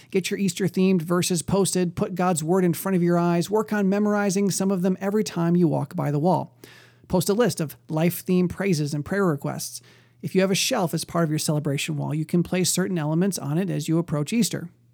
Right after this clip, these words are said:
Perhaps you can place a small palm branch on it on Palm Sunday.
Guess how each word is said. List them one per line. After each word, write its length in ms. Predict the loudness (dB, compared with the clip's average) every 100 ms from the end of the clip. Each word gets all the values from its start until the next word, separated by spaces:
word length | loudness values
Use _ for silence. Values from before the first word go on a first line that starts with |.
| _
Perhaps 320 | 0 2 0
you 40 |
can 120 | -2 0
place 260 | 0 0
a 60 | 0
small 280 | 0 -2 -2
palm 300 | -2 0 4
branch 320 | 4 2 -2
on 140 | -2
it 100 | -2
on 140 | -4 -4
Palm 240 | -2 0
Sunday. 420 | 0 0 0 -4